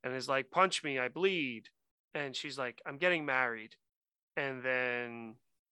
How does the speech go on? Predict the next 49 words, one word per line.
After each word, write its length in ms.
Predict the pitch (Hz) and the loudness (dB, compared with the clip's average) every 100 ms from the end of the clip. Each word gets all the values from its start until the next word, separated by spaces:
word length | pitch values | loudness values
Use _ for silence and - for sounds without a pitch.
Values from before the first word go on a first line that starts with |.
| _ _ _ _ _ _ _ _ _ | _ _ _ _ _ _ _ _ _
you 120 | 156 | -6
know, 300 | 127 117 117 170 _ | -4 -6 -8 -20 _
long 260 | 170 175 165 | 6 8 6
story 300 | - 165 151 | 0 0 2
short, 480 | - 160 151 147 - | 0 2 0 0 -6
she 380 | 156 139 139 | -6 -6 -6
has 180 | 135 135 | -6 -6
to 100 | - | -10
kiss 460 | - 175 165 - - | -4 -2 0 -4 -8
her 180 | 147 147 | -4 2
husband 500 | 147 143 151 143 139 _ _ _ _ _ | 2 2 0 -2 -4 _ _ _ _ _
to 80 | - - | -16 2
know 180 | 170 160 | 4 6
that 180 | 151 | 4
true 240 | - 190 170 | 2 0 4
love 300 | 165 143 - | 4 2 -2
kiss. 360 | - 143 131 | -2 0 -2
And 220 | 135 123 117 _ _ _ _ _ | -8 -10 -14 _ _ _ _ _
she 160 | - - | -10 2
goes 240 | 151 170 | 6 6
and 80 | 160 | 4
meets 200 | 160 151 | 0 -2
Peter. 640 | - 196 180 160 156 147 143 - | -4 2 4 6 6 4 0 -2
And 380 | 143 135 123 - _ _ _ | -2 -2 -6 -12 _ _ _
this 160 | 170 | 0
is 100 | 175 | 0
the 120 | 170 180 | 2 2
scene 340 | 196 185 175 | 6 6 8
that 160 | 165 160 | 6 4
was 180 | 143 151 | 0 0
in 340 | 147 143 127 _ _ _ | -2 -2 -8 _ _ _
the 80 | - | -6
trailer, 500 | 139 160 147 143 131 | 2 6 6 6 6
every 220 | 147 156 | 4 4
single 240 | 151 151 143 | 0 -2 -2
trailer 320 | - 143 127 | 2 2 2
for 80 | 123 | -4
Spider-Man 440 | - 135 127 120 | -4 -2 -2 -4
two, 200 | 113 139 | -4 -6
where 80 | 127 | -4
they're 100 | 127 | -6
in 60 | 127 | -8
the 80 | 123 | -2
diner 380 | 131 127 123 | 2 2 0
and 100 | 120 | -4
she 120 | - 127 | -8 -8
says, 200 | 127 - | -8 -8
"Kiss 280 | 147 139 120 | -4 -4 -4
me." 240 | 117 110 | -8 -10